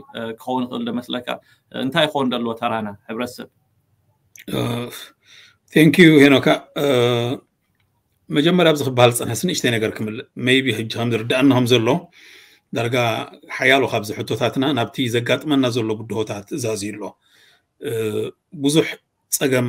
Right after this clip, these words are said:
Speaker 2: ኣሎ ማለት እዩ። ኣብዚ ዝተዳልዎ መደባት ኣብ ነዊሕ ከዓ ስለ ጸናሕኩም ኣብዚ ማሕበራዊ መራኸቢታት ክትሰርሑ ክትነጥፉ ብዙሕ ኣደራዕ ወረደኩም ከም ዘሎ፣ እ፣ እረአየኒ ኣሎ ካብዚ ተቕርቦ ዘለኹም። እ፣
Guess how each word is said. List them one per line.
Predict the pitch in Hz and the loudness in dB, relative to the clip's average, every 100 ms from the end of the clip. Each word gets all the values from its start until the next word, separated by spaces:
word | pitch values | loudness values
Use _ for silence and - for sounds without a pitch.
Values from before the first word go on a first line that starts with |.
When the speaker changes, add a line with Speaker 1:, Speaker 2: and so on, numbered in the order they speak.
| - | -4
Speaker 2:
ኣሎ | - 123 120 127 | -4 -2 0 -2
ማለት | 104 101 95 | -2 -6 -6
እዩ። | 127 | -8
ኣብዚ | 104 | -8
ዝተዳልዎ | 101 120 113 107 110 120 | -8 -10 -8 -6 -2 -2
መደባት | 107 113 117 117 - | -2 0 2 0 -2
ኣብ | 151 131 | -10 -8
ነዊሕ | 127 131 | -4 -4
ከዓ | - 131 | -2 -6
ስለ | - 123 | -6 -8
ጸናሕኩም | 120 135 110 - 127 | -8 -8 -12 -10 -12
ኣብዚ | 113 117 117 | -10 -10 -10
ማሕበራዊ | 101 113 113 117 120 131 _ _ _ - | -10 -10 -10 -8 -10 -10 _ _ _ -8
መራኸቢታት | 123 120 104 113 107 123 120 | -2 -2 0 -2 2 0 0
ክትሰርሑ | - - - 117 120 | -12 -10 -4 0 0
ክትነጥፉ | 117 104 127 - 110 95 _ _ _ _ _ | 0 -4 -6 0 -2 -2 _ _ _ _ _
ብዙሕ | 135 143 180 | -2 2 2
ኣደራዕ | 135 123 120 120 131 | 2 2 2 2 0
ወረደኩም | 117 110 107 - 104 | -2 -2 -4 -4 -8
ከም | 120 101 | -6 -6
ዘሎ፣ | 104 107 113 - _ | -6 -6 -8 -8 _
እ፣ | 143 131 113 - | -10 -10 -10 -10
እረአየኒ | 135 123 - 123 | -8 -4 -4 -2
ኣሎ | 113 110 | -4 -6
ካብዚ | 98 107 101 | -10 -12 -12
ተቕርቦ | 101 - - 117 | -10 -10 -8 -10
ዘለኹም። | 107 120 - 127 _ _ _ _ - - _ _ _ _ _ | -10 -12 -14 -16 _ _ _ _ -20 -20 _ _ _ _ _
እ፣ | 160 | -4